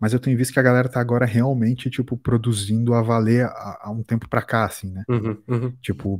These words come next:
Speaker 1: produzir a valer, assim, tipo, fazendo a produçãozinha de verdade só pro shorts, assim, não é s-,
Speaker 2: Tá.
Speaker 1: não é só, é porque tem aquela coisa, o shorts, ele tem aquele esquema de recorte de um vídeo, né?
Speaker 2: Uhum.
Speaker 1: Recortezinho ali de um highlight de vídeo, como se fosse um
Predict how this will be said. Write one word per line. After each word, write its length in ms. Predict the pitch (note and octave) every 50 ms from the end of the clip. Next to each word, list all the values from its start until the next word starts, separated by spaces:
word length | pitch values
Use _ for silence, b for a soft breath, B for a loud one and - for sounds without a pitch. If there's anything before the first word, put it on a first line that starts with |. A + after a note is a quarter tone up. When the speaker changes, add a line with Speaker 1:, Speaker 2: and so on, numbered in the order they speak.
| - -
Speaker 1:
produzir 360 | - - G2+ G#2 G2+ G2 G#2+
a 60 | G#2+ G#2
valer, 360 | G#2+ A2 G#2+ G#2+ A2+ A2+ G2
assim, 160 | F#2 - F2+
tipo, 180 | F#2+ - - -
fazendo 360 | - G2 F#2+ F2+ G2 G2+ A2
a 40 | -
produçãozinha 920 | - G2+ G2 - - G#2+ G2 F#2 F#2+ G2+ G#2+ G#2 G#2+ G#2+ G#2+ G#2+ G#2+ G#2 G#2 G#2 G#2 G#2 G2+ - - - _ _ _ _ - G#2
de 140 | - G#2
verdade 420 | G2+ G#2+ G#2 G2 G2+ G2+ G#2+ G#2 - -
só 220 | - - - G#2+ -
pro 160 | - - A#2+
shorts, 420 | - - A#2 A2 A2 G#2 - -
assim, 220 | - - - - G2
não 140 | F#2+ F#2+ F#2+
é 40 |
s-, 220 | G2 - - - -
Speaker 2:
Tá. 340 | G#2 G2 G2 G2 F#2 F#2+ - _
Speaker 1:
não 80 | - A#2+
é 40 | A#2
só, 100 | - B B B B B
é 40 | - B2
porque 120 | - -
tem 160 | - - D3+
aquela 200 | D3+ - D3+ D3
coisa, 260 | C#3 - A#2+ G2 F#2
o 60 | F2+ F#2+
shorts, 320 | - - A#2+ B2 B2 -
ele 120 | C3 B2+
tem 140 | B2 - A#2+
aquele 260 | A#2 A2+ - A#2 A2
esquema 320 | G#2+ - - - G#2+ G#2 G2+
de 120 | F#2+ F#2+
recorte 560 | F#2 F#2 G#2 - - - G2 G2+ - - A2
de 80 | G2+ G#2
um 100 | G2+ G2
vídeo, 380 | F2+ F#2+ G2+ A#2+ D3 F3 G#3 - _ _ _ -
né? 140 | - C3 - _
Speaker 2:
Uhum. 140 | - C3+ C3
Speaker 1:
Recortezinho 560 | A#2+ A2+ A2 G#2+ F#2 F#2 - - G#2 G#2+ G#2
ali 140 | G2 G2+ G2+
de 80 | F#2+ G2
um 120 | F2+ E2+
highlight 440 | E2+ E2 F#2 F#2 F2+ F2+ F#2+ - -
de 80 | G2+ F2+
vídeo, 260 | F2 G2 A2+ C#3+ -
como 120 | - F#2 -
se 60 | -
fosse 200 | - - - F#2
um 140 | D#2 E2+